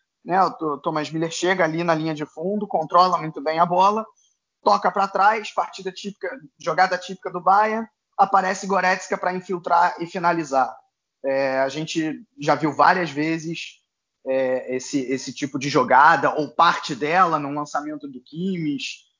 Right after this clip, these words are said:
ou infiltração do Goretzka. Agora a gente viu tudo isso em conjunto, como eu citei, e aí o Bayern de Munique conseguiu fazer o gol, é, e acabou, né, se defendendo relativamente bem,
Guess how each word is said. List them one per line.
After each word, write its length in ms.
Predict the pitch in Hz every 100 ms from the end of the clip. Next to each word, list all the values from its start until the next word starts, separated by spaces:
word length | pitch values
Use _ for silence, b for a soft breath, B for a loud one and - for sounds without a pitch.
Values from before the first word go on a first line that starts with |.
| -
ou 220 | 151 156
infiltração 580 | 151 156 156 143 156 143
do 80 | 143
Goretzka. 640 | 139 143 185 - - 175
Agora 260 | 139 147 151
a 40 |
gente 260 | 151 151 202
viu 120 | 139
tudo 260 | 143 135 139
isso 240 | 135 147
em 60 | 139
conjunto, 680 | 151 131 135 160 196 196
como 200 | 180 135
eu 60 | 135
citei, 520 | - - 175 196 196 _ _ _ _
e 100 | 175
aí 160 | 165 165
o 100 | 170
Bayern 280 | 156 165 156
de 80 |
Munique 280 | 156 151 147
conseguiu 420 | 170 160 147 151
fazer 240 | 151 156 170
o 80 | 180
gol, 420 | 175 196 214 208 _ _ _ -
é, 520 | 147 147 147 147 143
e 380 | 160 175 180 170 -
acabou, 640 | 175 185 165 151 180 175
né, 300 | 135 117 143
se 200 | 156 -
defendendo 760 | 123 - 147 135 139 147 147 135
relativamente 720 | 135 139 135 139 139 135 135
bem, 360 | 165 156 180